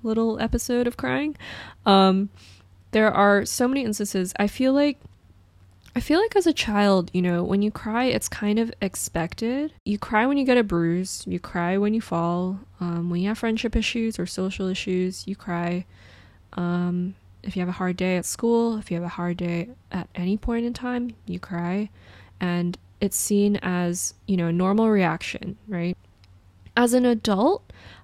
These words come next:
why is it? Someone tell me why. Why is it that I feel guilty when I wanna cry and it's from a negative experience? Like, I don't feel guilty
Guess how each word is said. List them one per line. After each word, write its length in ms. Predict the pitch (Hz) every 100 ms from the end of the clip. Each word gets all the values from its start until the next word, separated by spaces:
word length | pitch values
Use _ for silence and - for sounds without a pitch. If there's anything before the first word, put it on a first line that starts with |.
| -
why 380 | 202 220 262 415
is 340 | - 311 233
it? 220 | 180 - -
Someone 480 | - 254 285 359
tell 260 | 359 285 262
me 140 | 262
why. 480 | 247 190 185 180 - - _
Why 260 | 226 220 285
is 160 | 320 349
it 200 | 349 - -
that 180 | 240 -
I 160 | 226 226
feel 300 | 233 233 190
guilty 800 | - 185 226 - 175 170 180 - -
when 500 | 202 196 190 185 - _ - -
I 440 | 190 190 202 180 - - _ _ 202
wanna 220 | 185 170
cry 560 | - 208 277 - - -
and 160 | 196 190
it's 400 | 160 - - - -
from 280 | - 180 175
a 40 |
negative 500 | 175 196 202 156 -
experience? 440 | - - - -
Like, 140 | 214 202 -
I 280 | 226 285 294
don't 280 | 254 247
feel 160 | - 233
guilty 640 | 196 190 - 220 226 -